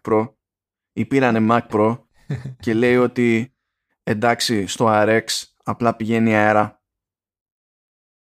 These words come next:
Speaker 1: Και τώρα κατα-, τώρα κα-, τώρα το νιώθω. Τώρα το νιώθω.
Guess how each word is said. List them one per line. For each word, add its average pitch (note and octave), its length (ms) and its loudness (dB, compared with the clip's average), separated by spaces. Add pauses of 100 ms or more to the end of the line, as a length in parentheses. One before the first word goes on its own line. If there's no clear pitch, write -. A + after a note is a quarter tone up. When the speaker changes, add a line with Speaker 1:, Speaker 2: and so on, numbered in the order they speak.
(520)
Speaker 1:
Και - 360 -2 (140)
τώρα E3 240 0
κατα-, A#2+ 440 0
τώρα A3 200 0
κα-, F3 200 -6
τώρα G#3+ 200 -4
το D#3+ 100 -6
νιώθω. A#2 240 -4 (680)
Τώρα - 200 -6
το - 100 -10
νιώθω. - 240 -12